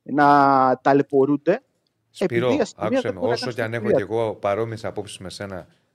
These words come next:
Speaker 2: πολιτικά και κοινωνικά και ιδεολογικά, δυστυχώς άλλος τρόπος να μαζέψεις κάποιους ανθρώπους για να κάνεις έρευνα δεν υπάρχει. Θα φύγουνε, θα, θα απλώσουν,
Speaker 1: Θα
Speaker 2: άλλοι θα
Speaker 1: διαφωνήσω, αλλά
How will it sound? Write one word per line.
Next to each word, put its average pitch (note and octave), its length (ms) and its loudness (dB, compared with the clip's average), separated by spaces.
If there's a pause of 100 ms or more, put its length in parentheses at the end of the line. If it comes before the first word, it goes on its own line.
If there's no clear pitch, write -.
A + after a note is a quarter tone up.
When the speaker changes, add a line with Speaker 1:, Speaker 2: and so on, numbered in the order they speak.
(140)
Speaker 2:
πολιτικά F#2+ 580 -8
και G#2 140 -10
κοινωνικά F2+ 560 -10
και F2+ 180 -14
ιδεολογικά, E2+ 760 -10 (400)
δυστυχώς G2 680 -10
άλλος A2 260 -6
τρόπος A2 420 -8
να F#2+ 160 -12
μαζέψεις F2+ 400 -10
κάποιους - 260 -10
ανθρώπους G2 280 -14
για G2 80 -8
να F2 60 -10
κάνεις G2+ 260 -12
έρευνα G#2+ 360 -8
δεν G2+ 120 -16
υπάρχει. D#2+ 360 -18 (640)
Θα A2+ 120 -10
φύγουνε, A2+ 360 -6
θα, F#2+ 280 -6
θα G2 120 -8
απλώσουν, A2+ 320 -8
Speaker 1:
Θα A3 80 4
Speaker 2:
άλλοι G#3 100 0
θα G#3+ 60 -4
Speaker 1:
διαφωνήσω, G3+ 420 -4
αλλά B3+ 240 0